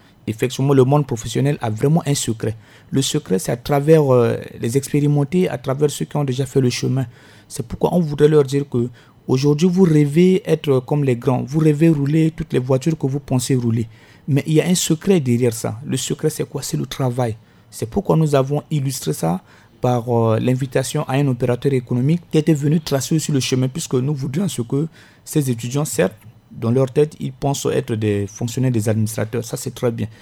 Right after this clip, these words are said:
Mais nous voudrions également leur montrer aussi un autre chemin, qui est l'entrepreneuriat. C'est pourquoi nous avions initié ça à travers le secret du monde professionnel, puisqu'il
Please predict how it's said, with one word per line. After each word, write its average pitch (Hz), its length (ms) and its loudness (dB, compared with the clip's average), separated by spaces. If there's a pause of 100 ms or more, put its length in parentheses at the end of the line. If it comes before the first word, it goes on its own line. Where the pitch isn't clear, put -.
(220)
Mais 123 100 2
nous 165 120 4
voudrions 143 280 0
également 139 360 0
leur 156 160 2
montrer 131 320 -2
aussi - 180 -6
un 147 120 -2
autre 135 200 -2
chemin, 123 340 -2 (380)
qui - 160 -2
est 147 60 4
l'entrepreneuriat. 117 800 2 (340)
C'est - 180 -14
pourquoi 117 460 -2
nous 117 180 -4
avions 107 200 -2
initié 104 360 -4
ça 120 200 -6
à 104 180 -8
travers 107 320 -4
le 104 80 -2
secret 117 340 -6
du 110 120 -2
monde 107 260 0
professionnel, 101 560 -10
puisqu'il 139 320 -6